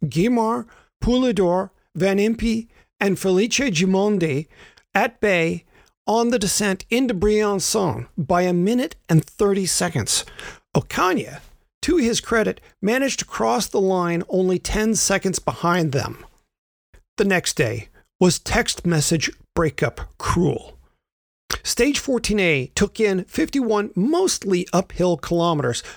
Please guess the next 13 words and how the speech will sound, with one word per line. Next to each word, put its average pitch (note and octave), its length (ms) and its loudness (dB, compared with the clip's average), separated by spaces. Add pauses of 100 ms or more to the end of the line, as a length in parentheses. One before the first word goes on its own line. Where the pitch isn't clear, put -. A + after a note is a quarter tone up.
(140)
from F#3 200 0
Briançon F#3+ 800 0
to E3+ 120 -2
the D3+ 80 -2
top F3 420 -2
of E3+ 60 -10
the D3 100 0
Col F3+ 320 -2
du D#3+ 120 -2
Galibier, D3 760 0 (460)
whereupon G#3 560 2
the F3+ 80 0
racers F#3 480 0